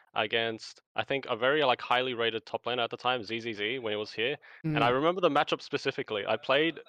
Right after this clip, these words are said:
Speaker 1: Cho'Gath versus Fiora, and, like, I, I won that game, and I played really well. And that, after that one game, I promoted to, like, the O P L at the time.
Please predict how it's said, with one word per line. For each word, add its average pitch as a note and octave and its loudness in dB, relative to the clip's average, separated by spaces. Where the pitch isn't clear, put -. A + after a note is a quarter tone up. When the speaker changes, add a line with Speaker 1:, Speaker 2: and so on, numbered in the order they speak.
Speaker 1:
Cho'Gath D3 2
versus A#2+ -4
Fiora, A#2 -2
and, A#2+ 4
like, A2+ 0
I, B2 4
I A#2+ 4
won C#3+ 4
that C3 4
game, A2+ 2
and A2 2
I A2+ 4
played C#3+ 0
really C#3+ -2
well. G#2+ 2
And A#2 2
that, C3+ 2
after C#3+ 6
that C#3 2
one B2+ 2
game, C3+ 0
I A#2+ 4
promoted A#2+ -2
to, A#2+ -8
like, A2 2
the A2 -4
O A2+ 2
P G#2+ -2
L F#2+ 0
at G#2+ -2
the - -8
time. G#2 -2